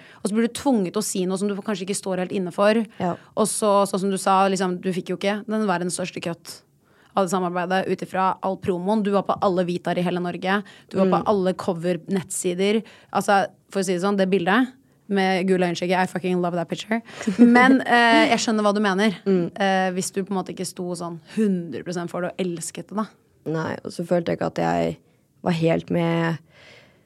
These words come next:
Speaker 2: Jeg, jeg følte jeg ble liksom lovet litt at jeg kunne være med på utvikling, ja. Men jeg følte at det jeg fikk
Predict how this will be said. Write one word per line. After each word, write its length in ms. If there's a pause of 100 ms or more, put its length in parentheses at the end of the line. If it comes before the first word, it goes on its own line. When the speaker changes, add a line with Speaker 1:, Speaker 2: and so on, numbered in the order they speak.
(220)
Speaker 2:
Jeg, 200
jeg 140
følte 280
jeg 80
ble 220
liksom 200
lovet 300
litt 240
at 100
jeg 160
kunne 640 (480)
være 240
med 140
på 160
utvikling, 420
ja. 240
Men 180
jeg 120
følte 480 (340)
at 140
det 140
jeg 140 (120)
fikk 160